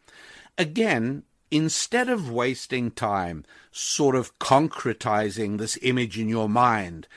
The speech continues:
and wondering about what kind of vengeful deity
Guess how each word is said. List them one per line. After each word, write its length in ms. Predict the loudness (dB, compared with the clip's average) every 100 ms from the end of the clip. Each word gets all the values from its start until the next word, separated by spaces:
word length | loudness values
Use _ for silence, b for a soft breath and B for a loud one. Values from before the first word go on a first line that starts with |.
| B B B
and 240 | -2 0
wondering 520 | 2 2 2 0 -2
about 440 | -2 0 0 0 -4
what 420 | -6 -4 -4 -6 -12
kind 560 | -2 2 2 2 -2
of 460 | 0 0 0 -4 -10
vengeful 1120 | -14 -2 0 2 0 -2 -4 -4 0 4 4
deity 720 | 0 -2 2 2 2 -2 -2